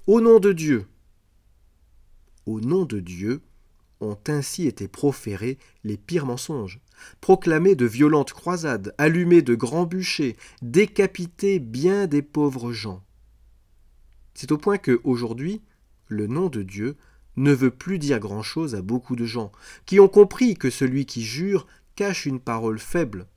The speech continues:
et souvent mensongère. Jésus nous demande donc de ne pas jurer. Nous devons assumer notre parole pour ce qu'elle est, nous y engager personnellement, sans nous cacher derrière un autre.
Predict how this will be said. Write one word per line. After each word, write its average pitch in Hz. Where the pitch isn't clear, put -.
et 117
souvent 107
mensongère. 104
Jésus 170
nous 143
demande 175
donc 220
de 135
ne 147
pas 165
jurer. 98
Nous 156
devons 214
assumer 185
notre 123
parole 143
pour 151
ce -
qu'elle 131
est, 87
nous 190
y 208
engager 202
personnellement, 175
sans 233
nous 226
cacher 175
derrière 123
un 101
autre. -